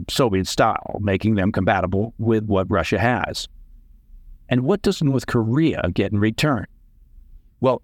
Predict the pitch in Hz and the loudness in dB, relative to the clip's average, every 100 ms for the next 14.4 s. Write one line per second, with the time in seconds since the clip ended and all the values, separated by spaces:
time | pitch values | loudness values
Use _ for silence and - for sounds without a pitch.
0 | 135 131 147 226 190 - - - - - | -4 0 2 2 2 -2 -4 -2 -4 -10
1 | - - 120 139 139 123 - - 180 - | -18 -4 0 0 0 0 -2 0 0 0
2 | - - 110 - 107 107 107 110 - 151 | -4 -4 -4 0 2 2 0 -2 0 0
3 | 139 95 95 90 120 107 87 78 85 98 | 0 0 -2 0 0 0 -2 -2 -2 -2
4 | 123 - - - - 110 151 185 185 156 | -2 -6 -20 -20 -4 0 2 2 2 0
5 | - - 190 151 - - - 110 110 98 | -2 -2 0 0 -2 -12 -4 0 2 0
6 | - 143 113 - 131 117 - - - - | 0 0 0 0 0 0 -4 -8 -12 -20
7 | - - - - - - - - 107 113 | -20 -20 -20 -20 -20 -20 -20 -4 0 2
8 | 135 202 202 190 - 151 135 120 117 117 | 4 2 2 0 0 0 2 0 0 0
9 | 117 117 123 135 98 - - 113 110 151 | 0 2 2 2 0 -4 -4 0 0 2
10 | 147 139 151 139 104 90 107 92 101 95 | 2 2 0 0 2 2 2 2 0 -2
11 | - 123 135 - 82 - 85 - - 131 | -2 0 0 0 -4 -2 -4 -2 0 0
12 | 117 - - - 113 117 123 113 139 143 | -2 -8 -20 -4 -2 0 0 0 0 2
13 | 92 101 110 - 113 110 110 101 90 104 | 2 2 0 0 0 0 2 0 0 -2
14 | - 185 147 | 0 2 2